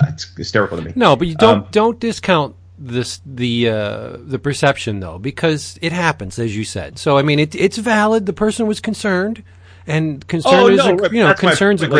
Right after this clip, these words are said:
Speaker 2: great
Speaker 1: that
Speaker 2: thing.
Speaker 1: someone perceived that is, is funny though, right?
Speaker 2: Right.
Speaker 1: 'Cause in their mind, I'm sure it was very legitimate.
Speaker 2: Yeah.
Speaker 1: And, um,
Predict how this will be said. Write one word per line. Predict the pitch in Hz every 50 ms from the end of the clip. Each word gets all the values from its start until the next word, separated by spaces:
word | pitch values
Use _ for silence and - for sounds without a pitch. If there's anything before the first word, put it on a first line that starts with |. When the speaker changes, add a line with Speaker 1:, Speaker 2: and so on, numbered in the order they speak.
| 139 131
Speaker 2:
great | 131
Speaker 1:
that | 185 190
Speaker 2:
thing. | 139 185
Speaker 1:
someone | 160 165 165 160 156 143 127 -
perceived | - 120 - - - 156 156 139 101
that | 101 92 92 92
is, | 92 92 - 78
is | 90 -
funny | - - 208 214 139 101
though, | 87 - 87 87
right? | - - 120
Speaker 2:
Right. | 104
Speaker 1:
'Cause | - - - 110
in | 110 107
their | 110 123
mind, | 127 110 90 85 98
I'm | 95
sure | 92 - 110 107
it | 85
was | 82 92
very | 92 98 90
legitimate. | 92 95 - 98 87 87 85 - - - -
Speaker 2:
Yeah. | 208 165 98 - - - -
Speaker 1:
And, | - 127 131 127 123 123 123 123 120 123 - - - - - - - - -
um, | - 123 127 127 127 131 127 127